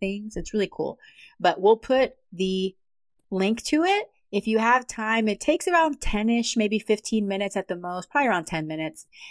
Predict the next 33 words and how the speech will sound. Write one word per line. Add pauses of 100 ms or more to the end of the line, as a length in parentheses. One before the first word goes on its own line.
(160)
And
then
it'll
give
you
results
and
compare
you
to
everybody
else
that's
taken
the
test. (260)
And
it's
really
cool.
So (760)
we'll
link
that
in
the
show
notes. (220)
I
will
link
all (240)
the